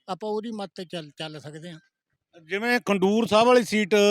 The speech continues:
Speaker 2: ਅੰਮ੍ਰਿਤਪਾਲ ਨੂੰ ਛੱਡ ਦਿੱਤੀ ਗਈ ਸਿਮਰਜੀਤ ਮਾਨ ਵੱਲੋਂ, ਕੀ ਇਹ ਵਧੀਆ ਕੰਮ, ਸ਼ਲਾਘਾ?
Speaker 1: ਬਹੁਤ ਧੰਨ-, ਬਹੁਤ ਧੰਨਵਾਦ ਹੈ ਜੀ, ਇਹਦਾ ਦੇਣ ਦੇ ਹੀ ਨਹੀਂ ਸਕਦੇ ਮਾਨ ਸਾਹਿਬ ਦਾ ਅਸੀਂ। ਇਹ ਬਹੁਤ ਵਧੀਆ ਕੰਮ ਕਰਿਆ ਨੇ।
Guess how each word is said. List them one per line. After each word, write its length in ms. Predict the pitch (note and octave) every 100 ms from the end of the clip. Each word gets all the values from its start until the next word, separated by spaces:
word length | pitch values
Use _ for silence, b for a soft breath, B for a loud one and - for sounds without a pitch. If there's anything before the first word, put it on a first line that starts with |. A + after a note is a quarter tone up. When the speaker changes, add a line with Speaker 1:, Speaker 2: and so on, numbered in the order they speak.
| G#3 F#3+ _ _ _ _ _ _ F#3
Speaker 2:
ਅੰਮ੍ਰਿਤਪਾਲ 580 | F#3 G#3+ G#3+ G3+ G3+
ਨੂੰ 100 | G#3
ਛੱਡ 180 | F#3 F#3
ਦਿੱਤੀ 260 | F#3+ E3+ G#3+
ਗਈ 100 | G3+
ਸਿਮਰਜੀਤ 440 | E3+ F3+ E3+ E3+
ਮਾਨ 260 | F3 E3+ E3
ਵੱਲੋਂ, 260 | E3 F3 F3
ਕੀ 160 | G#3+ A3
ਇਹ 180 | G3+
ਵਧੀਆ 280 | F#3 F3 B3
ਕੰਮ, 260 | A3 A3 G#3
ਸ਼ਲਾਘਾ? 240 | F3+ F#3
Speaker 1:
ਬਹੁਤ 140 | A#3 -
ਧੰਨ-, 220 | A#3 G3
ਬਹੁਤ 200 | E3+ B3 A3+
ਧੰਨਵਾਦ 420 | A#3+ G#3+ F#3+ F#3+
ਹੈ 100 | F3+
ਜੀ, 80 | G3
ਇਹਦਾ 220 | A3 A#3
ਦੇਣ 260 | G#3 G#3+
ਦੇ 100 | G3
ਹੀ 120 | G3+ G#3+
ਨਹੀਂ 120 | A3+
ਸਕਦੇ 280 | G3 G3+ G3
ਮਾਨ 240 | F#3+ F#3
ਸਾਹਿਬ 220 | D#3+ E3+
ਦਾ 100 | D#3+
ਅਸੀਂ। 180 | C#3+ E3+ - D3+ _ _ _ -
ਇਹ 120 | F#3
ਬਹੁਤ 300 | F#3 E3 E3+
ਵਧੀਆ 260 | D#3+ F#3 A3+
ਕੰਮ 220 | G3+ F#3+
ਕਰਿਆ 260 | E3 D#3+
ਨੇ। 100 | E3